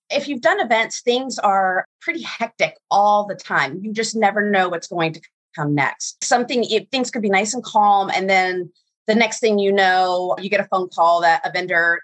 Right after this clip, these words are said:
didn't show up and you've got an event starting in a half hour. And then all of a sudden it, it's a mad scramble. So getting back into the corporate world, it was calm. And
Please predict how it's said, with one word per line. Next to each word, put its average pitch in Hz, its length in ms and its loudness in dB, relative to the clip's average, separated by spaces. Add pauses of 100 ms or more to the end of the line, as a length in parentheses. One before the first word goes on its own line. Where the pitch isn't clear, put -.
didn't 185 180 -8
show 165 300 2
up 160 240 4
and 160 160 -4
you've 160 100 -10
got 165 140 2
an 160 100 -6
event 156 220 0
starting 160 260 -2
in 151 60 -2
a 147 40 -2
half 139 280 0
hour. 151 200 2
And 170 140 -2
then 185 100 0
all 180 140 2
of 180 60 -8
a - 20 -10
sudden 156 400 -6
it, 151 140 -2
it's 165 140 -6
a 156 40 -4
mad 139 220 0
scramble. 143 520 -4
So 233 440 -2 (260)
getting 262 320 -2
back 240 240 -2
into 240 220 -6
the 190 200 -8
corporate 214 380 -2
world, 190 540 2
it 185 200 -4
was 185 160 -6
calm. 147 720 -2 (240)
And 185 440 2